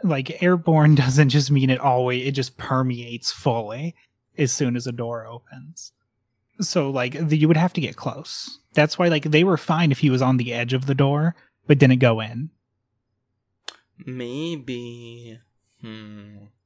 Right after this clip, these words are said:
Speaker 2: I'm trying to think of some way that the dog might have been infected before it went out into the woods, like, and got lost.
Speaker 1: Well, it, it's heavily implied that they, the house got infected when the dog came back,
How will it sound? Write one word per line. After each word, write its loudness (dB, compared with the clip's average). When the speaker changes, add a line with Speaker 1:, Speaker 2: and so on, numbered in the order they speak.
Speaker 2:
I'm -8
trying -4
to -8
think -10
of -12
some -4
way -2
that -8
the -10
dog -4
might -4
have -4
been -6
infected -8
before -2
it -4
went -10
out -6
into -20
the -18
woods, -18
like, -6
and -14
got -8
lost. -12
Speaker 1:
Well, -4
it, -4
it's -4
heavily -4
implied -2
that -8
they, -6
the 0
house -6
got -4
infected -4
when -4
the -6
dog -8
came -10
back, -16